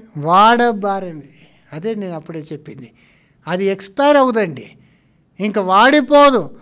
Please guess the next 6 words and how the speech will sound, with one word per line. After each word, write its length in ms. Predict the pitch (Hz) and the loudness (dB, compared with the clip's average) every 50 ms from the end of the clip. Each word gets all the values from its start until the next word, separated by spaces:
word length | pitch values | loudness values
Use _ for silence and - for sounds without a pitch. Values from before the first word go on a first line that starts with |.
| - - - | -18 -6 0
ఆ 140 | 170 202 233 | 2 2 4
ఒక 420 | 247 254 254 247 254 240 226 202 - - - - _ _ _ _ _ _ | 4 4 2 4 2 2 2 2 0 -6 -16 -20 _ _ _ _ _ _
సౌందర్యము 960 | - - 294 208 247 277 277 277 285 285 294 294 294 302 330 349 370 370 359 349 - - - - - - - - - | -6 0 2 2 4 4 4 6 6 6 6 6 6 6 6 6 6 4 2 -2 -8 -18 -20 -20 -20 -20 -20 -8 -8
తక్కువ 300 | 196 190 190 - 262 254 | -8 -8 -6 -4 -2 -2
అయిపోదు, 520 | 240 240 233 240 240 220 202 160 - - - - - _ _ _ _ _ _ _ _ _ _ _ _ _ _ _ _ _ 151 185 220 | -2 -2 -2 -2 -4 -4 -4 -6 -8 -14 -16 -18 -20 _ _ _ _ _ _ _ _ _ _ _ _ _ _ _ _ _ 2 4 4
అధికారము 920 | 240 240 302 302 - - 302 302 311 311 311 311 339 359 392 415 415 392 | 6 6 4 2 4 6 6 8 8 8 6 6 6 6 4 4 4 0